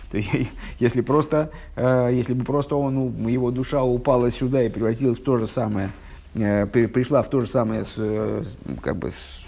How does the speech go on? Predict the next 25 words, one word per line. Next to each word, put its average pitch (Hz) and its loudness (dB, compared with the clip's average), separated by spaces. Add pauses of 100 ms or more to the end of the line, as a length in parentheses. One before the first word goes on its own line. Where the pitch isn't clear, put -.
(140)
в - -16
ту-, - -6 (600)
ту-, 135 4
в 110 -8
то 143 4
же 120 -2
с-, 117 -2
в - -6
тот 147 2
же 123 0
самый 131 4
облик 127 2
существования, 120 0
в - -10
котором 110 -4
находятся 110 -2 (260)
души 127 4
других 127 2
людей, 220 2
то 175 -2
это 165 0
было 160 0
бы 160 2
неинтересно. 196 2 (540)
А, 120 6